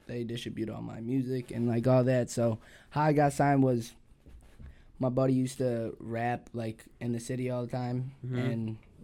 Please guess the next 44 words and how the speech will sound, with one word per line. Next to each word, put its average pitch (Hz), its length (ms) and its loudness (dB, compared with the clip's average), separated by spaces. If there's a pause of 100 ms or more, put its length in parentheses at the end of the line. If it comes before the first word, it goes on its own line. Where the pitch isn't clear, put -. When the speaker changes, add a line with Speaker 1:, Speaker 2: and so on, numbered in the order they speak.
(340)
Speaker 1:
then 123 140 -2
he 123 120 0
stopped 123 260 -4
working 123 240 0
with 123 140 -4
them, 120 320 -2
and 110 120 -4
then 107 240 -6 (640)
I, 127 220 0 (100)
I, 123 100 -4
when 120 180 -2
I 135 140 0
started 143 300 2
rapping, 143 500 2
I - 60 -8
mean, - 140 -8
that - 100 -14
shit - 280 -16
was 117 220 -16
trash, 123 560 -8
like, 131 200 -14
on 123 160 -6
SoundCloud 139 460 -8
and 147 120 -4
stuff. 151 300 -2
Speaker 2:
Mm-hmm. 139 100 2
Speaker 1:
Like, 123 160 -2
I 139 80 0
probably 131 280 0
had 113 120 -4
so 120 100 -2
many 113 140 0
people, 113 220 -4
like, 113 120 -6
hating 117 220 -4
on 113 100 -4
me 117 140 -2
in 113 80 -8
SoundCloud, 113 540 -10
but, 110 120 -10
like, 110 200 -8
Speaker 2:
Mm-hmm. 135 220 -2 (540)
Speaker 1:
when 135 160 4
I 135 160 2